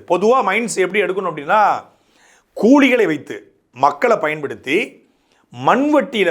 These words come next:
வச்சு அள்ளி, அதுல தான் அந்த கனிமங்களை எடுத்துட்டு போனோம்.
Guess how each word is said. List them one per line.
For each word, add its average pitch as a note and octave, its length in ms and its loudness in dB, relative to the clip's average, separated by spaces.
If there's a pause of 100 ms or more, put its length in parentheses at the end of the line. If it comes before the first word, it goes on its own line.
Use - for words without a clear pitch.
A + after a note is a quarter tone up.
வச்சு D3 260 -8 (260)
அள்ளி, D3+ 340 0 (520)
அதுல F#3 340 0
தான் A3 160 2 (160)
அந்த E3+ 120 -4 (120)
கனிமங்களை E3+ 420 -6
எடுத்துட்டு C3+ 320 -8
போனோம். G#2+ 220 -14